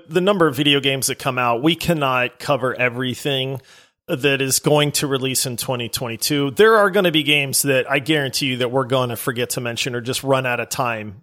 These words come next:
to be able to talk about. It doesn't mean that, hey, we don't like 'em. It doesn't mean we're not excited about 'em. It just means, hey, we, we didn't get time to talk about 'em on this episode. So don't take that as us not being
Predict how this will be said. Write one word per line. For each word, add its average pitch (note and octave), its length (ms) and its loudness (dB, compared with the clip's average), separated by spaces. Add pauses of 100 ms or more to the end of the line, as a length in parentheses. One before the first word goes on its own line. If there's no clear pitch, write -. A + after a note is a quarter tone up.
(140)
to D3+ 100 0
be C#3+ 120 2
able B2+ 160 2
to A#2+ 60 -2
talk B2 320 -2
about. D3 380 2
It E3 80 -2
doesn't G#3+ 260 4
mean F#3 180 4
that, D#3+ 220 2
hey, D#3+ 160 4
we C#3+ 160 -2
don't B2+ 220 -2
like F#3+ 240 4
'em. F3 120 -2
It D3+ 80 -4
doesn't C3 240 -4
mean C3 140 -4
we're A#2+ 80 -4
not A2+ 160 -4
excited D3 420 0
about C#3 300 4
'em. C#3 160 -4 (460)
It F3 120 0
just A#3 220 2
means, F3 400 0 (100)
hey, D#3+ 180 2
we, C3 240 -2
we C#3+ 100 -2
didn't D#3+ 280 0
get D#3 200 -2
time B2 240 -4
to A2 60 -10
talk A#2+ 340 -2
about A2+ 240 0
'em A2 100 -6
on G#2+ 120 -8
this A2 200 -4
episode. A#2 680 -2 (440)
So - 240 2
don't F#3+ 440 2
take D#3+ 360 2
that B2+ 400 2
as B2 380 0 (220)
us C#3 300 2
not C3 480 0
being B2 540 -2